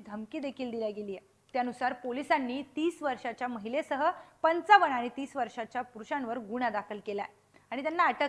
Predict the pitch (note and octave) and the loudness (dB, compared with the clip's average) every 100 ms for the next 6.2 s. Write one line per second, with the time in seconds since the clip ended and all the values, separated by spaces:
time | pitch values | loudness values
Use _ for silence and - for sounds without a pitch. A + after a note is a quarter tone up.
0 | C#4+ A3+ A3 G#3+ G3+ G3 - _ _ _ | 0 -4 -2 -4 -6 -8 -12 _ _ _
1 | _ C#4+ B3+ B3 C#4+ E4 C4 A#3 C4 A#3 | _ -4 -2 -2 2 2 2 -2 -2 -2
2 | A#3 D#4 E4 C4 A#3 A3 A#3+ - A#3+ B3 | -2 -2 -2 -2 -4 -2 -4 -4 -6 -4
3 | C#4 - A#3+ A#3+ G3+ A3+ C#4 A#3+ G#3+ G#3+ | -6 -6 -6 -4 -4 -4 -4 -2 -4 -4
4 | A3 A3+ G#3+ G3+ A3+ C4+ C4+ A3+ A#3+ A3+ | -6 -6 -8 -4 -4 -2 -4 -6 -6 -8
5 | F#3 F#3+ G3 - _ - - - B3 A3+ | -8 -8 -8 -12 _ -20 -20 -2 0 2
6 | G#3+ | 0